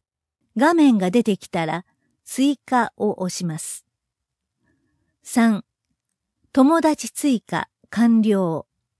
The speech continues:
トークを押します。四、ライン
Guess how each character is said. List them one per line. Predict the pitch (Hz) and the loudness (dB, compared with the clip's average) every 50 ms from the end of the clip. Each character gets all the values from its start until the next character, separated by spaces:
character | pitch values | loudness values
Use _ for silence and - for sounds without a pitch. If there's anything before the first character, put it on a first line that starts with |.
| _ _ _ _ _ _ _ _ _ _ _ _ | _ _ _ _ _ _ _ _ _ _ _ _
ト | - 330 339 339 | 0 2 4 4
ー | - | 2
ク | - - 202 180 170 | 0 -4 -2 -2 -2
を | 156 - - - | -2 -4 -6 -8
押 | 180 175 | -8 -8
し | - - 196 | -4 -4 -4
ま | 180 170 170 | -4 -4 -4
す。 | - - - - _ _ _ _ _ _ _ _ _ _ _ _ _ _ _ _ _ _ _ _ _ _ _ _ _ _ _ - | -8 -12 -14 -16 _ _ _ _ _ _ _ _ _ _ _ _ _ _ _ _ _ _ _ _ _ _ _ _ _ _ _ 0
四、 | 220 247 269 233 185 156 - 202 _ _ _ _ _ _ _ _ _ _ _ _ _ _ | 2 4 4 4 4 0 -4 -10 _ _ _ _ _ _ _ _ _ _ _ _ _ _
ラ | - 220 240 262 | 0 2 2 4
イ | 269 277 285 269 | 4 4 2 2
ン | 247 226 | 0 -2